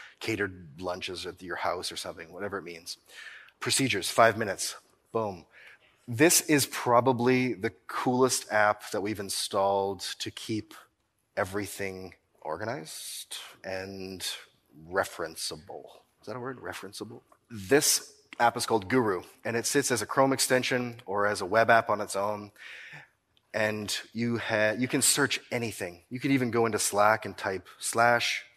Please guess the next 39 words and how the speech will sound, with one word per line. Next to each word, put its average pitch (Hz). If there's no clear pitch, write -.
guru 110
W 113
two, 90
and 104
it 107
would 98
bring 110
up 104
all 120
the 120
internal 113
knowledge 101
we 101
have 101
on 95
W 92
twos, 85
how 101
to 95
deal 90
with 98
them, 92
any 95
documents, 95
any 98
links, 95
anything 90
like 90
that. 90
This -
houses, 110
I 113
don't 110
even 87
know, 82
twenty, 107
thirty, 101
forty 101
thousand 101